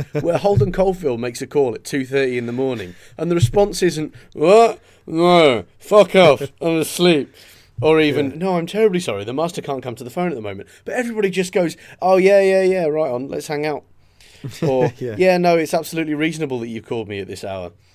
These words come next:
Speaker 2: Or even when
Speaker 1: Yeah.
Speaker 2: he's slurring drunk, people are still civil to him. I just,
Speaker 1: <laughs> Yeah.
Speaker 2: like,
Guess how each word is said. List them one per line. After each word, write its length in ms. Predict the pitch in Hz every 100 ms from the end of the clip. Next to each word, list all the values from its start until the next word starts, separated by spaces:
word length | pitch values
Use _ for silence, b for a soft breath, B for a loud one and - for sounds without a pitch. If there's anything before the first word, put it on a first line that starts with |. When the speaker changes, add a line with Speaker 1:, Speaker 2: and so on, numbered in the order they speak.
| b -
Speaker 2:
Or 140 | 185
even 160 | 220 196
when 100 | 180
Speaker 1:
Yeah. 60 |
Speaker 2:
he's 100 | 170
slurring 760 | - - - 165 160 156 151 147
drunk, 540 | 127 139 175 139 - -
people 280 | 120 113
are 60 | 110
still 260 | - 117 104
civil 400 | - 135 127 127
to 200 | - 90
him. 220 | 87 123 B B B
I 80 | -
just, 240 | - -
Speaker 1:
<laughs> 0 |
Yeah. 80 | 135 117
Speaker 2:
like, 360 | 156 190 - -